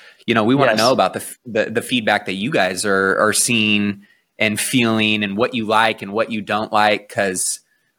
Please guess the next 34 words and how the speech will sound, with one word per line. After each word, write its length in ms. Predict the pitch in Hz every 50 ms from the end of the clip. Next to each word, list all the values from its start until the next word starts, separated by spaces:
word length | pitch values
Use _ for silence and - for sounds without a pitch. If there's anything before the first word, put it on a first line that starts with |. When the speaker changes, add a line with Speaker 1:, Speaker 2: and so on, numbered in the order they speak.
| _ -
Speaker 1:
obviously 360 | 120 120 - 117 - 120 113
there 160 | 98 104 113
is 100 | 113 107
a 60 | 110
component 500 | - - 107 92 85 113 120 120 107 98
of, 340 | 98 95 92 95 - - - -
you 100 | 131 110
know, 160 | 101 95 90
while 260 | - 113 107 101 101 104
it 60 | 101
is 220 | 113 110 110 101
about 400 | - 95 110 101 98 98 - -
what 220 | 117 117 113 - 120
we 220 | 123 131 139 139
wanna 260 | 135 135 135 135 135
do 320 | 139 131 131 131 139 135 123
and 80 | 117
what 140 | 110 104 107
we 140 | 120 127 135
think 400 | - - 135 135 139 131 - - -
is 180 | 135 120 131
missing 420 | 135 139 135 - - 143 139 139 139
in 180 | 131 131 131
the 120 | 127 127 127
podcasting 720 | - 139 131 135 135 - 139 123 127 - - - 139 135
world 260 | 131 131 131 135 127
or 120 | 123 117 117
in 100 | 117 110
our 100 | 110 117
own 140 | 127 127
lives, 340 | 123 123 120 123 123 117 110
our 120 | 107 104 101
own 180 | 110 127 143
conversations 920 | 135 - 107 101 98 - - 101 98 98 - - 107 101 101 98 - -